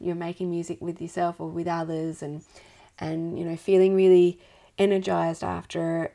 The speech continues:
meditating or doing some yoga. You know, the implications go a lot further than that in terms of that idea of neuroplasticity and our brain function, even neuroprotective,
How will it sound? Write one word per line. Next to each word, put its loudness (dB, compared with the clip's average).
meditating -2
or -6
doing -2
some -6
yoga. -2
You 0
know, 2
the -2
implications -4
go -8
a -6
lot -6
further 0
than -8
that -8
in -8
terms -4
of -2
that -6
idea -4
of -8
neuroplasticity -6
and -8
our -10
brain -6
function, -12
even -4
neuroprotective, -6